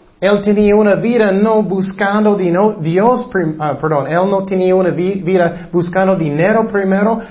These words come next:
pero a Dios primero. Su propósito era alimentar las ovejas de Dios y glorificar a Cristo,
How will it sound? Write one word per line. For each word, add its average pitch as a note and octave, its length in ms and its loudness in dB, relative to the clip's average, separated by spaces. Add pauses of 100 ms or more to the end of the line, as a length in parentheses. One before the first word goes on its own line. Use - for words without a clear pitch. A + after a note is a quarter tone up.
(120)
pero F#3+ 260 -2
a F3 100 -2
Dios G#3 420 -2
primero. E3+ 640 0 (960)
Su - 180 -2
propósito G#3+ 800 0
era F3+ 380 -2
alimentar G3 600 0
las G3 200 -2
ovejas G3+ 480 0
de F3 140 0
Dios G#3 420 2
y F3+ 60 -4
glorificar G3 640 -2
a F#3+ 120 -2
Cristo, A3+ 600 -2